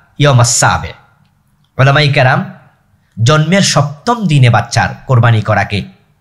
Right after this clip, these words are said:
তথা আকিকা করাকে পছন্দ করতেন।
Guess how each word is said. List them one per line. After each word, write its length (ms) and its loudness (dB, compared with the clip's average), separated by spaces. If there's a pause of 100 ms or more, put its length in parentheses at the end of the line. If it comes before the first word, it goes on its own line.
(300)
তথা 180 2
আকিকা 380 -2
করাকে 400 -4 (320)
পছন্দ 380 0
করতেন। 380 -10